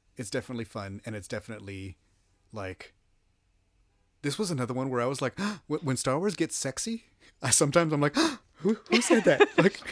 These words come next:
Speaker 1: <laughs> like, there's, like, a scene in, like, what is it? It's, is it Lost Star? Like, some of the young <laughs> reader books <laughs> sometimes get a little sexy, and I'm like, <gasps> who's reading this? <laughs> Who's, who, who said that? And this story got a little bit sexy, and I was like,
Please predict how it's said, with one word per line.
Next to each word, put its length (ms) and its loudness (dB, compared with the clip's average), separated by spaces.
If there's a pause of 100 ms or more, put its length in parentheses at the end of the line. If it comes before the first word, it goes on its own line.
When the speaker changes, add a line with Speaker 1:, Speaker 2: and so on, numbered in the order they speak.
(360)
Speaker 1:
<laughs> 1040 -4
like, 300 0
there's, 320 0
like, 180 2
a 60 -2
scene 380 -4
in, 140 -2
like, 220 -6
what 120 -12
is 160 -12
it? 140 -16
It's, 220 -16
is 140 -10
it 60 -10
Lost 260 -8
Star? 300 -10
Like, 200 -6 (240)
some 220 -4
of 80 -4
the 80 -2
young 340 -4 (120)
<laughs> 100 -20
reader 300 -6
books 400 0 (140)
<laughs> 120 -4
sometimes 460 -6
get 100 -8
a 40 -10
little 180 -8
sexy, 400 -6 (220)
and 80 -8
I'm 60 -4
like, 160 -4 (500)
<gasps> 480 -20
who's 200 -10
reading 240 -2
this? 240 -10 (260)
<laughs> 260 -20
Who's, 200 -4 (220)
who, 80 -6
who 240 -4
said 240 2
that? 160 -2 (680)
And 140 -4
this 140 0
story 240 0
got 100 2
a 80 0
little 80 -4
bit 140 -4
sexy, 320 -4
and 80 -6
I 40 -6
was 80 -8
like, 140 -8